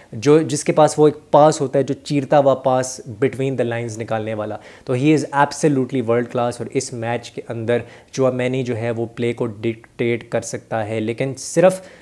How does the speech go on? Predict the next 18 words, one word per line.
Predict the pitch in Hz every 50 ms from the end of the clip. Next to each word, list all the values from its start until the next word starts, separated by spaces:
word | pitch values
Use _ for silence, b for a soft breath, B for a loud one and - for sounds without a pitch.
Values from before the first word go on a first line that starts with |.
| B B -
दो | 120 110 113 127 151 175
बंदे | 175 175 170 151 151
ही | 147 147
उसको | 135 - -
रोक | 135 123 127 -
सकते | - 127 - 147
हैं | 131
और | 131
मुझे | 127 123 127
लगता | 127 127 - 147
है | 135 120 107
यहाँ | 117 110 127 135
पे | 131 139
जो | 123 120
बैटल | 107 - 127 110 143 131
होगी | 127 120 120 127
वो | 120 120 113
बुस्केट्स, | 104 104 127 127 - - 156 147 - - - b